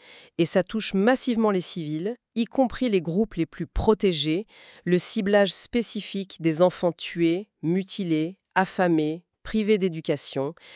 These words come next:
qui représentent l'avenir du groupe. D'abord, l'échelle et la nature des meurtres et des atteintes graves. C'est sans précédent à Gaza. Et ça touche massivement les civils,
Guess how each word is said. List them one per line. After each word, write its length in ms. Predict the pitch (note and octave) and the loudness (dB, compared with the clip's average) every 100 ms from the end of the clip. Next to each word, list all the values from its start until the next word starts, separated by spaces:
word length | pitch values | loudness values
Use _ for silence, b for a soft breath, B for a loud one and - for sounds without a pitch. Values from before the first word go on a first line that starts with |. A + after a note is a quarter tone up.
| B B | B B
qui 160 | - E3+ | -4 2
représentent 580 | F#3 - A3 F#3+ F#3+ - | 2 4 2 4 2 4
l'avenir 500 | F3 F#3 G3+ G#3 F#3+ | 4 6 4 4 2
du 140 | D#3 | 0
groupe. 320 | C#3 B2+ A#2 - - _ B B B B | -4 -4 -6 -14 -20 _ B B B B
D'abord, 640 | D3 F3 E3 G3 G#3+ A#3 - | 2 4 6 6 4 0 -2
l'échelle 760 | D#3 F#3+ A#3 - B3 B3 B3 - | 2 6 6 6 4 4 2 0
et 80 | F3 | 2
la 120 | E3+ | 4
nature 440 | E3+ - G#3+ G#3 | 4 0 -2 0
des 140 | D#3+ D#3 | 2 4
meurtres 500 | E3+ G#3+ - - - F3 | 6 4 0 -10 -8 -4
et 60 | |
des 180 | D#3+ D#3 | 0 0
atteintes 300 | D#3+ D#3+ C#3+ | 0 0 -2
graves. 380 | B2 A2+ A2+ A#2+ - _ B B B B | -4 -8 -8 -14 -20 _ B B B B
C'est 240 | - F#3+ | 0 0
sans 360 | E3+ - C4 C4+ | 2 4 4 4
précédent 560 | - A#3 G#3+ F#3 F#3 - | 2 0 2 4 2 2
à 120 | D#3 | 0
Gaza. 480 | C#3+ C3+ B2 A#2+ - _ B B B B - | 0 0 -4 -8 -14 _ B B B B -2
Et 60 | F3 | 2
ça 180 | - - | 2 2
touche 300 | A3+ - F3+ | -2 -2 0
massivement 580 | F#3+ B3+ - A#3+ G#3 | 2 2 0 -2 0
les 100 | F3+ | 0
civils, 560 | D#3 - C3+ D3 F#3 | -2 -6 -6 -4 -2